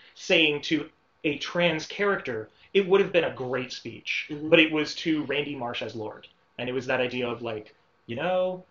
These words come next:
Speaker 1: if anybody, like, basically, it was just, like, kind of a generic, like, if somebody says to you, "You're not normal," fuck them, they're not normal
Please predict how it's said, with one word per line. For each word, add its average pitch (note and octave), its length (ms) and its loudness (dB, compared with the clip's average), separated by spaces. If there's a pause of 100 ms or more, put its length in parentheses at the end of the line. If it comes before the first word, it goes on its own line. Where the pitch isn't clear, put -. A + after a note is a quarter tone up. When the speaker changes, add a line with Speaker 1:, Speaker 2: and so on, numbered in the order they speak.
Speaker 1:
if B2 140 -6
anybody, E3 300 0
like, D3 180 0
basically, F3 320 6
it E3+ 60 6
was F3 100 2
just, F3+ 140 -2
like, F3 120 6
kind B3 180 0
of A3 60 8
a - 40 0
generic, E3+ 340 6
like, C#3 300 0
if D3+ 120 -2
somebody G3 320 0
says D#3+ 340 0
to E3+ 100 -6
you, B2+ 480 -4 (180)
"You're C3+ 240 0
not A#2+ 240 0
normal," A2 460 -6 (400)
fuck B2+ 200 -2
them, G#2 360 -6 (120)
they're G#2+ 200 -6
not G#2 180 -12
normal - 300 -16